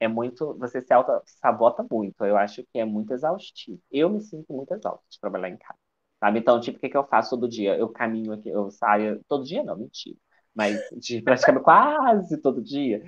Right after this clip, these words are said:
eu saio aqui no condomínio, dou uma volta, às vezes eu pego a bicicleta, vou até algum lugar,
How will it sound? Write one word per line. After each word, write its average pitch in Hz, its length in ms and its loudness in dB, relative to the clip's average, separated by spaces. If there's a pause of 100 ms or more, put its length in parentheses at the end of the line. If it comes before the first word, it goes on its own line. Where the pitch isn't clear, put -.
(180)
eu 123 120 -4
saio 120 300 0
aqui 117 160 -6
no 113 80 -8
condomínio, 107 400 -8
dou 101 100 -10
uma 101 120 -6 (120)
volta, 107 340 2
às 101 60 -12
vezes 104 140 -10
eu 98 80 -4
pego 101 180 -8
a - 40 -10
bicicleta, - 580 -6
vou 98 140 -6
até 98 160 -8
algum 98 180 -8
lugar, 110 640 -4